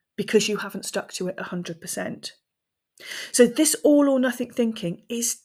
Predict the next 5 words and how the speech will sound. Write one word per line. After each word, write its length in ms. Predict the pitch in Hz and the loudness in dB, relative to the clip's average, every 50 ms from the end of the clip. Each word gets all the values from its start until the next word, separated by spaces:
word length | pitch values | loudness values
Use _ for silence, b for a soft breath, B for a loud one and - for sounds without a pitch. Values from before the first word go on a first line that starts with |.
| _ | _
terrible 840 | - - - - 294 294 294 277 247 214 - - 76 69 76 - _ _ _ _ _ | -2 -2 0 2 4 4 6 6 6 4 2 -2 -6 -6 -6 -10 _ _ _ _ _
for 160 | _ - 214 | _ -8 -4
your 120 | 185 190 185 | -4 -2 -2
motivation. 840 | 190 180 180 - - 180 175 165 165 - - 180 - 107 196 - B B B B B B B B B B - | -2 -4 -4 -6 -8 -8 -6 -6 -6 -8 -8 -10 -10 -10 -12 -16 B B B B B B B B B B -8
Perfection 880 | 240 233 - - 320 - 320 - - - - 92 98 160 226 240 240 | -8 -8 0 0 0 0 0 -4 -4 -2 0 0 0 0 -2 -4 -6